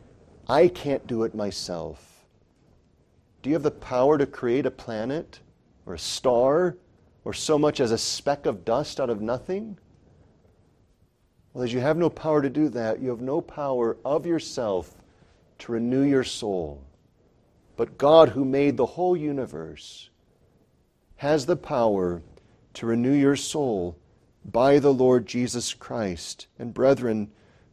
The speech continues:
what is this psalm doing but as it's placed within the inspired book of praise, it's indicating to us how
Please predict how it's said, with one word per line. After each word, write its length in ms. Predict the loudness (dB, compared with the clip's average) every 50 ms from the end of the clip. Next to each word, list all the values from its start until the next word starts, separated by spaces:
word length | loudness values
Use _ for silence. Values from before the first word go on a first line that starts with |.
| _
what 140 | -6 -2 -2
is 120 | 0 2 0
this 140 | 0 0
psalm 340 | 0 2 4 4 4 4 2
doing 400 | 2 2 4 6 6 6 4 4
but 140 | 2 4 4
as 160 | 4 4 4 2
it's 160 | -2 -6 -10
placed 520 | -14 -10 -2 2 4 4 4 4 2 -4
within 520 | -4 -4 2 2 4 6 6 6 4 2 -2 -8 -20 -20 -10
the 100 | -4 -4
inspired 800 | -2 -2 -2 -4 -4 2 6 8 8 10 12 10 10 10 6 6
book 220 | 4 4 4 4
of 220 | 2 0 0 -2 -12
praise, 760 | -6 0 4 6 8 8 6 6 4 -2 -4 -8 -10 -12 -12 _ _ _ _ _ _ _ _ _ _ _ _ _ _ -6
it's 360 | -6 -6 -4 -6 -8 -8 -10 _ _ -2
indicating 760 | 0 2 2 4 4 2 2 0 -2 0 0 2 2 0 -2 -4
to 240 | -6 -6 -2 0 0
us 460 | 0 0 -2 -6 -10 -12 -12 -14 -16 _ _ _ _ _ _ -14
how 200 | -8 -6 -6